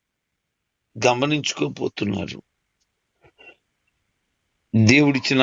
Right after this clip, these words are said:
అవకాశాన్ని ఎట్టి పరిస్థితులు ఎప్పుడు దుర్వినియోగం చేసుకుంటే దేవుడే తన సంఘాన్ని చేతిలోకి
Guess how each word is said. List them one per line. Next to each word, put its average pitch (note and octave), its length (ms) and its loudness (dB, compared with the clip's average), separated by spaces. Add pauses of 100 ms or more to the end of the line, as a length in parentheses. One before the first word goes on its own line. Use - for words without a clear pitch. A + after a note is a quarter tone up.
(120)
అవకాశాన్ని C#3 640 0
ఎట్టి - 320 -8 (100)
పరిస్థితులు C3+ 480 2
ఎప్పుడు C#3+ 240 0 (880)
దుర్వినియోగం D3 680 4 (300)
చేసుకుంటే C#3 680 0 (800)
దేవుడే F3+ 400 6 (160)
తన D3+ 100 2 (180)
సంఘాన్ని D3 540 2
చేతిలోకి C3+ 440 0